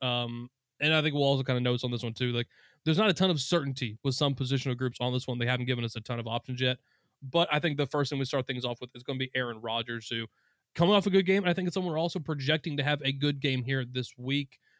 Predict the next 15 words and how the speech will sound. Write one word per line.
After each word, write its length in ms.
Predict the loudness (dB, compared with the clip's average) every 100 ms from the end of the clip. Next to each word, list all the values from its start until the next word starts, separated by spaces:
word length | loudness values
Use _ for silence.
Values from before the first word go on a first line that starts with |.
| _ 2
Uh, 140 | 4
you're 120 | 4
looking 220 | 2 2
at 20 | 0
him 100 | 2
as 220 | -2 0
a 260 | 2 0 -2
low-end 800 | -8 -2 -2 -2 -2 -2 -2 -6 -12
Q 160 | -6 -2
B 100 | 0
one, 180 | 2 2
high-end 300 | 4 2 2
Q 100 | -2
B 120 | -4
two, 280 | 0 0